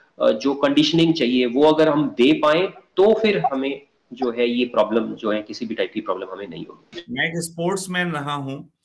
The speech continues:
Speaker 2: पचास साल की जिंदगी में मैं, देखिए फिर वही बात, लोग ऐसी बातें जब कहते हैं तो ज्यादातर ऐसे बोलते हैं कि भगवान की कृपा से।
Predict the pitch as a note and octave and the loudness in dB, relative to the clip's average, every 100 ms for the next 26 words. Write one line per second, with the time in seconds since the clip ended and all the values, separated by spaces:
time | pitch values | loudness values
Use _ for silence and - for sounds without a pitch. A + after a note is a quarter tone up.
0 | _ _ - C3+ D3+ F#3+ F3+ E3+ E3+ E3 | _ _ -8 -2 -2 -2 -4 -6 -6 -8
1 | C#3 C#3 C3+ D3+ D3 E3+ F#3+ - _ _ | -8 -10 -10 -10 -8 -8 -10 -18 _ _
2 | _ A#2 A#2+ B2 C3 E3 D#3+ E3 E3 F3 | _ -6 -4 -4 -6 -6 -4 -4 -2 0
3 | E3 E3 E3+ - _ - C3 E3 D#3 D3+ | 2 0 -2 -16 _ -6 -4 -2 0 -2
4 | F3 D#3+ D3 F3 E3 D#3+ C#3+ C#3 D#3 D3+ | -2 -2 -2 -4 -6 -4 -6 -4 -6 -4
5 | C3+ C#3 C#3 C#3+ C3+ D3+ C3+ C3 B2 C3+ | -2 -2 -2 -4 -4 -6 -8 -8 -8 -10
6 | C3 A#2+ - - - - A#2 A2+ C3+ C3+ | -8 -12 -14 -20 -20 -14 -10 -6 -2 -2
7 | C#3+ C3+ B2 B2 C3+ C3+ C#3 D3+ | -2 -12 -12 -8 -4 -4 -4 -8